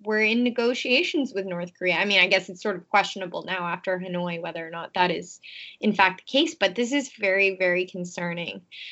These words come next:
And I think that the most important thing for the U S in this is to really emphasize the continuation of that alliance relationship, which has borne a lot of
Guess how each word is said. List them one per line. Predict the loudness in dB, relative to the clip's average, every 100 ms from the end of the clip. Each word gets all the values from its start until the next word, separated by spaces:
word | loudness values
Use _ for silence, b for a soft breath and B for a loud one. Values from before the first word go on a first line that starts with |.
| B
And | 6 6
I |
think | 6 4 2
that | 2
the | 2
most | 2 0 0
important | -2 0 -2 -2 0 -2
thing | 0 0 0 -4
for | -2
the | -2 -2
U | -2 4
S | 6 4 0 -16
in | -10 -8
this | -6 -8 -10 -18 -20 -20 _
is | -4 -4 -6
to | -8 -6 -4
really | 2 4 4 2
emphasize | -2 -4 -6 -8 -6 -4 -6 -6
the | -8
continuation | -6 -8 -6 -4 -2 0 2 2 2
of | 2 0
that | 2 2
alliance | 2 -4 -4 -4 -4 -8 -10
relationship, | -6 -2 -2 -2 -6 -4 -4 -4
which | -4 -2
has | -2
borne | -2 0 0 2
a | 0
lot | 4 8 8
of | 6